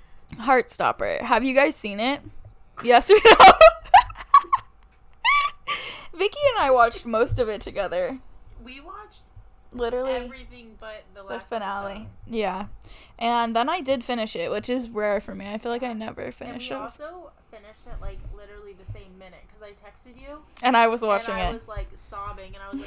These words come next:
Speaker 2: like, "You need to
Speaker 1: <laughs>
Speaker 2: finish it right now," crying.
Speaker 1: Yeah.
Speaker 2: You sent me a picture back of you
Speaker 1: <laughs>
Speaker 2: crying.
Speaker 1: Literally. It's emotional, guys. It's a tearjerker.
Speaker 2: So cute. I've
Speaker 1: It's
Speaker 2: only
Speaker 1: adorable.
Speaker 2: read the first two Heartstoppers.
Speaker 1: Me too.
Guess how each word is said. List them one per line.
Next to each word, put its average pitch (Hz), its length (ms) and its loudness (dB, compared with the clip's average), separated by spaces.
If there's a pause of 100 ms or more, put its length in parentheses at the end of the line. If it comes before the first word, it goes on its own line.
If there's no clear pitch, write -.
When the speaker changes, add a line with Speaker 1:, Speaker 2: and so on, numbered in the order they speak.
Speaker 2:
like, 539 140 -8
"You 605 100 -12
need 622 100 -20
to - 60 -18
Speaker 1:
<laughs> - 120 -20
Speaker 2:
finish - 220 -20
it 208 120 -20
right 196 200 -20
now," 190 280 -20
crying. 190 340 -14
Speaker 1:
Yeah. 202 320 4
Speaker 2:
You 226 220 -20
sent 269 240 -20
me 294 100 -14
a - 20 -14
picture 269 360 -16
back 240 240 -12
of 285 100 -20
you 254 120 -20
Speaker 1:
<laughs> - 20 -20
Speaker 2:
crying. - 340 -4 (300)
Speaker 1:
Literally. 392 720 6 (300)
It's 294 280 4 (140)
emotional, 302 520 4
guys. 220 500 4
It's 294 140 2
a 494 100 10
tearjerker. 226 920 0
Speaker 2:
So 262 200 -10 (280)
cute. - 180 -20 (240)
I've 311 340 -12
Speaker 1:
It's 254 180 2
Speaker 2:
only 392 140 -2
Speaker 1:
adorable. 202 380 2
Speaker 2:
read - 320 -12 (580)
the 233 140 -18 (100)
first 247 420 -20
two 214 220 -20
Heartstoppers. 185 480 -16
Speaker 1:
Me 240 140 0
too. 208 340 -4